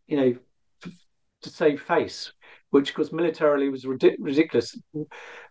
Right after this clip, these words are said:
because even the argument from his generals that they should sit tight and, and, and weather out the year while they re-, re-, rebuilt their forces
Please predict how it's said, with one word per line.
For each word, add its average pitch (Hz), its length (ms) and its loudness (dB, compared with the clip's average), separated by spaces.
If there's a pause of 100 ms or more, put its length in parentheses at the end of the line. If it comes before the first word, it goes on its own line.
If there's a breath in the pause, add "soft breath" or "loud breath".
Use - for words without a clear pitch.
(160)
because 175 300 0
even 185 200 -2
the 175 80 0
argument 156 340 0
from 160 100 -4
his 135 120 -4
generals 156 360 0
that - 120 -6
they 143 100 0
should 143 200 -4
sit - 260 4
tight 131 260 0
and, 131 260 -8
and, 135 200 -2
and 139 100 -4
weather 135 220 0
out 123 100 0
the 139 80 -6
year 131 160 2
while 131 160 0
they 131 80 -2
re-, 131 280 0 (100)
re-, 135 400 0
rebuilt 143 520 0
their 131 140 -4
forces - 600 0